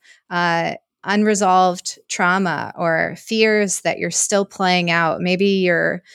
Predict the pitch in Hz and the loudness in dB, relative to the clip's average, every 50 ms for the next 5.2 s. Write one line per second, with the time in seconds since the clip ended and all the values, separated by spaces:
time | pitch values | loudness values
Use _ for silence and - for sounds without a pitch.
0 | - - _ _ _ 185 170 170 165 151 - - 180 175 175 180 185 185 202 202 | -20 -20 _ _ _ -10 -6 -6 -4 -4 -4 -4 -4 -4 -2 -2 -2 -2 -2 -4
1 | 185 190 190 185 185 180 - 180 175 170 175 185 170 170 170 - - 180 165 160 | -2 -2 0 0 0 0 0 -2 -2 -2 -2 0 0 0 -2 -2 -4 -4 -4 -4
2 | 160 165 180 180 185 190 196 190 185 175 160 165 160 - - - - - 175 165 | -2 0 0 2 2 0 0 -2 -2 -2 -2 -2 -2 -4 -4 -6 -4 -2 -2 -2
3 | 160 165 156 156 151 - - _ _ _ - _ - - - 208 185 170 - - | -2 -2 -4 -4 -6 -8 -12 _ _ _ -14 _ -4 -4 0 2 0 0 0 -2
4 | 190 170 165 165 170 170 170 165 156 151 - 160 151 - - 185 165 165 165 165 | -4 -4 -2 -2 -4 -4 -4 -6 -6 -8 -8 -10 -10 -8 -4 -2 0 2 2 2
5 | 165 165 160 | 0 -2 -4